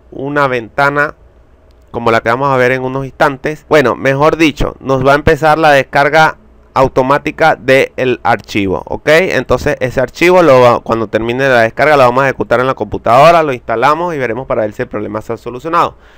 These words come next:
Si en dado caso no llega a servir de esa manera, pues vamos al segundo link.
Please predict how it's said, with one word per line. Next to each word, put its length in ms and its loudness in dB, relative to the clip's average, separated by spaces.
Si 100 -12
en 60 -8
dado 200 0
caso 240 -4
no 120 -6
llega 180 -2
a 40 0
servir 280 -4
de 60 -4
esa 160 -10
manera, 400 -2
pues 320 -2
vamos 300 0
al 80 -6
segundo 400 -4
link. 340 -4